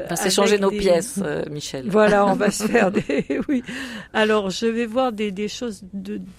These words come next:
Speaker 2: très différentes. Euh, par exemple, il y a beaucoup de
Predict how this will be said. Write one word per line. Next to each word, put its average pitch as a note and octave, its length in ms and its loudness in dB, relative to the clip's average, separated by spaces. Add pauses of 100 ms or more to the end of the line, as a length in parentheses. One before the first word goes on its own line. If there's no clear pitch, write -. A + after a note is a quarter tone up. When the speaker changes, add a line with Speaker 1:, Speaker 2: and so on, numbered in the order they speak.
(120)
Speaker 2:
très - 160 -2
différentes. A3+ 640 -2 (400)
Euh, G#3 260 0
par G3+ 220 -6
exemple, A3 400 -4
il F#3+ 100 -4
y G3+ 60 -2
a F#3+ 80 0
beaucoup A#3 380 -4
de G#3+ 160 -4